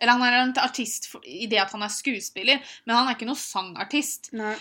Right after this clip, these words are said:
Speaker 1: Så jeg kan tenke meg det at når han skal synge s-, den sangen, så må han kanskje gå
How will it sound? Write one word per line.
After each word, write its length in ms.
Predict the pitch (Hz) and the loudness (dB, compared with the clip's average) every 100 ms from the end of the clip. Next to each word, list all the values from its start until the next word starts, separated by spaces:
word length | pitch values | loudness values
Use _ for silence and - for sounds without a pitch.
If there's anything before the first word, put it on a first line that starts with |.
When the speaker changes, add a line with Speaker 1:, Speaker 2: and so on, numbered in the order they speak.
| - | -4
Speaker 1:
Så 180 | 277 | 2
jeg 240 | 254 247 294 | 8 8 8
kan 120 | 392 | 4
tenke 280 | 392 294 247 | 4 4 4
meg 140 | 254 | 2
det 100 | 233 | 4
at 140 | 214 220 | 4 4
når 160 | 254 233 | -2 2
han 200 | 226 208 | 2 2
skal 180 | - 247 | -4 -4
synge 540 | - - 247 208 190 | -4 -2 -4 -4 -6
s-, 200 | 214 - 220 | -6 -6 -2
den 260 | 214 208 | -2 0
sangen, 400 | 214 185 196 277 294 | -2 -4 -2 -2 -2
så 120 | 262 | -2
må 220 | 247 240 | 0 0
han 200 | 233 226 | 0 0
kanskje 300 | 254 233 226 | -2 -2 -6
gå 220 | 220 214 | -4 -2